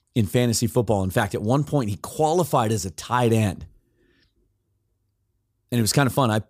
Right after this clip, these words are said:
I picked him up and got a couple of weeks out of him at that point 'cause I could play him as my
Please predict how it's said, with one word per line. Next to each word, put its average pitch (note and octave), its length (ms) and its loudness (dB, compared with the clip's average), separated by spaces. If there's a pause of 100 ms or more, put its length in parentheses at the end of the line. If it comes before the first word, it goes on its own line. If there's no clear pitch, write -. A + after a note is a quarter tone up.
I A#2 100 0
picked D3 280 0
him C3 100 4
up B2 140 2
and A#2+ 80 0
got A2+ 140 2
a - 40 -6
couple G#2+ 220 -2
of G#2 60 0
weeks A#2 240 2
out G2+ 140 2
of F#2 60 -4
him F#2+ 120 0
at F2 100 -6
that F2+ 180 -4
point G#2 280 0 (380)
'cause A#2 120 0
I A#2 80 2
could F2 160 -6
play E3 320 2
him D#3 100 4
as A#2 120 2
my G#2+ 140 0